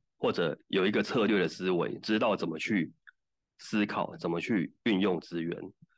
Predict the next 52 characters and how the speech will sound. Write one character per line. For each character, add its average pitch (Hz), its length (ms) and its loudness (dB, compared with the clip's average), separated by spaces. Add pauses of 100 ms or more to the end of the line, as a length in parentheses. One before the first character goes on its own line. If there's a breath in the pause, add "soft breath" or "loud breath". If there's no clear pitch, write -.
(120)
然 98 140 0
后 117 160 2
因 120 100 4
为 127 80 4
我 117 120 4
们 87 140 0
会 117 140 2
希 101 220 0
望 104 180 4
这 110 120 2
一 110 80 4
些 104 120 0
储 95 200 -2
备 101 120 0
干 95 220 0
部 98 220 0
以 80 180 -6
后 98 240 0
都 - 140 0
是 92 260 -2
一 85 80 -4
个 82 340 -2 (400 loud breath)
在 113 160 2
这 104 140 0
个 90 180 0
基 98 160 -2
金 98 240 0
会 90 380 0
或 113 160 0
者 82 180 -2
以 82 140 -4
后 104 160 0
在 104 220 0
组 80 240 -4
织 101 200 -2
里 82 200 -6
面 90 360 -2
都 95 240 0 (140)
能 85 180 -2
够 104 140 -2
扮 98 180 -2
演 85 160 -6 (540 loud breath)
重 104 160 0
要 104 80 4
的 87 100 -2
贡 90 220 0
献 82 260 -2
啊， - 60 -14 (160)
所 107 180 0
以 95 160 0 (280 loud breath)
我 92 100 0
们 98 260 -2